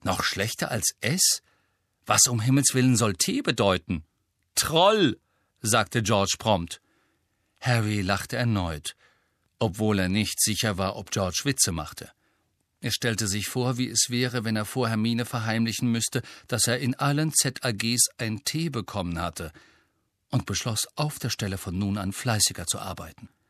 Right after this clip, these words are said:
"Habt ihr schon eine Unterrichtsinspektion gehabt?", fragte Fred. "Nein", sagte Hermine sofort. "Und ihr?" "Gerade eben vor dem Essen", sagte George. "In Zauberkunst." "Wie war's?",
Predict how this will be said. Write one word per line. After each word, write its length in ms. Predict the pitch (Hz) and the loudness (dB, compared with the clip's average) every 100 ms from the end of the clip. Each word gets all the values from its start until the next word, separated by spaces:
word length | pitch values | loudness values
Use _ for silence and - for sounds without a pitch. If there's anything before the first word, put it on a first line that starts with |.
| _ _ _ _ _ _ _ - - | _ _ _ _ _ _ _ -20 -2
"Habt 240 | 165 - | -2 2
ihr 140 | 214 202 | 4 4
schon 200 | - 214 | 2 2
eine 220 | 202 196 | 2 2
Unterrichtsinspektion 1040 | 202 220 208 190 208 170 196 - 190 190 | 2 2 2 0 0 0 0 2 2 6
gehabt?", 400 | 180 202 - - _ _ | 6 6 4 -6 _ _
fragte 340 | - - 92 104 | -8 -2 -2 -2
Fred. 380 | - 120 131 - _ _ _ _ _ _ | 0 0 0 -8 _ _ _ _ _ _
"Nein", 400 | 123 127 135 123 - _ _ _ | 4 6 6 4 -2 _ _ _
sagte 300 | - 120 - | -2 -2 0
Hermine 320 | 110 113 110 104 | 2 4 4 2
sofort. 460 | 110 - 107 107 - _ | 0 0 -2 -4 -10 _
"Und 200 | - 156 | 0 0
ihr?" 340 | - 135 185 277 _ _ _ _ _ _ | 4 6 6 4 _ _ _ _ _ _
"Gerade 500 | 110 135 165 220 233 | 2 6 8 6 4
eben 320 | 233 254 214 | 2 2 2
vor 180 | 135 190 | 2 4
dem 120 | 196 | 4
Essen", 400 | 214 202 - 101 - _ _ | 4 2 4 2 -2 _ _
sagte 320 | 117 127 - | 0 2 2
George. 400 | 107 113 101 - - _ _ _ _ _ | 2 4 4 0 -6 _ _ _ _ _
"In 180 | 147 123 | 4 6
Zauberkunst." 960 | - 196 220 175 87 127 98 87 - - _ _ _ _ _ - | 6 4 4 4 2 0 0 0 -6 -12 _ _ _ _ _ -2
"Wie 200 | 120 101 | 0 2
war's?", 520 | 98 95 165 - - | 0 0 2 2 0